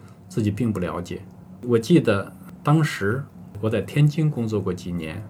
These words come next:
天津开了一家私人性质的这个旧书店，这个旧书店里聘请了一位老先生，老先生当年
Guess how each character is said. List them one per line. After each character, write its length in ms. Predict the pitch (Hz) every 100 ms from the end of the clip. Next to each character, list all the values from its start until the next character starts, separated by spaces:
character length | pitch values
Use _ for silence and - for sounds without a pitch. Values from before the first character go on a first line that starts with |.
| - - - -
天 200 | 123 117
津 180 | 120 117
开 200 | - 113
了 80 | 107
一 140 | 98
家 380 | 92 90 92 - - - - -
私 340 | - - 165
人 140 | 135 92
性 280 | - 107 95
质 100 | 87
的 140 | 90
这 140 | 92
个 360 | 87 - 87 92 -
旧 160 | 104
书 160 | - 90
店， 260 | 101 90 - - - - -
这 100 | 139
个 60 |
旧 160 | 135 139
书 120 | 143
店 180 | 143 123
里 100 | 107
聘 220 | 104 135
请 200 | 113 90
了 80 | 98
一 60 | 117
位 120 | 113
老 220 | 92 -
先 260 | - 123 135
生， 180 | 110 104 - - - - -
老 120 | - -
先 220 | 113 104
生 120 | 101
当 200 | 104 110
年 320 | 101 101 131